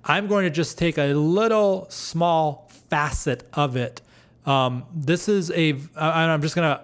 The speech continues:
kind of expound upon a verse in scripture that has become, even prior to reading Tihi's dissertation, uh, 'cause he doesn't really talk much about this passage, but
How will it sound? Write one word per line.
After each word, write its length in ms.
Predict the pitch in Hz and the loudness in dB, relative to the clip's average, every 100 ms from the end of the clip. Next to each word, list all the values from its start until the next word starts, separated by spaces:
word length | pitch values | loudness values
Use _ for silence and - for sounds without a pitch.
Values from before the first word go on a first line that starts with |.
| - | -6
kind 160 | 165 160 | -2 0
of 80 | |
expound 720 | 131 - - - - 156 180 185 | -2 -6 -12 -4 0 0 0 -2
upon 300 | 185 165 151 | 0 0 0
a 20 | |
verse 360 | 123 151 156 151 | 0 -2 -2 -6
in 80 | |
scripture 520 | 123 - 165 - 196 175 | -4 -4 -4 -2 0 2
that 340 | 143 - - - - - _ | 2 0 -4 -20 -20 -20 _
has 420 | 143 147 147 135 | 2 2 2 0
become, 840 | 113 147 147 - - 220 175 143 160 | -2 -4 -4 -6 -2 0 2 2 0
even 280 | 175 175 | 0 -2
prior 340 | 151 160 160 156 | -2 0 0 0
to 100 | 139 | 0
reading 600 | 135 151 147 139 139 135 - | 0 0 0 0 -4 -10 -6
Tihi's 580 | 160 139 143 139 120 | -2 -2 0 0 -2
dissertation, 960 | - 135 135 143 123 - 143 127 120 113 - - - - _ - | -8 -6 -6 -2 -2 0 0 0 -6 -8 -12 -20 -20 -20 _ -6
uh, 340 | 147 135 131 139 | 0 2 0 -2
'cause 160 | 131 | -2
he 80 | 131 | 0
doesn't 260 | 151 139 147 | -2 -2 -4
really 320 | 139 135 123 | -2 0 -2
talk 360 | - 135 127 | 0 -2 -2
much 180 | 123 123 | -6 -4
about 240 | 120 120 - | -2 -4 -4
this 140 | - | -4
passage, 560 | 151 160 - 131 107 - | 0 0 0 -4 -4 -2
but 280 | 127 - | -2 -2